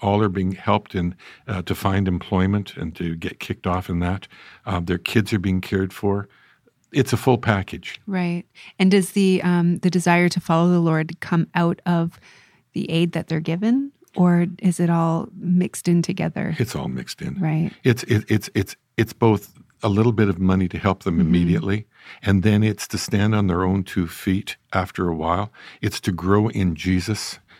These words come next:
Speaker 1: to their walk with God. It's to raise their children in a Christian home. It's, it's all things considered, it's building the body of Christ in that community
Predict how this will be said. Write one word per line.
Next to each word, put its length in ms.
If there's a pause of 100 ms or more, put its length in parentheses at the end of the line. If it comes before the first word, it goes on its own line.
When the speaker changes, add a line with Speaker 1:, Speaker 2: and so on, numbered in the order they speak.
(120)
Speaker 1:
to 100
their 140
walk 360
with 200
God. 400 (320)
It's 160
to 100
raise 340
their 160
children 600
in 120
a 60
Christian 560
home. 420 (460)
It's, 340 (240)
it's 220 (240)
all 240
things 360
considered, 520
it's 160
building 520
the 80
body 400
of 140
Christ 440
in 200
that 200
community 600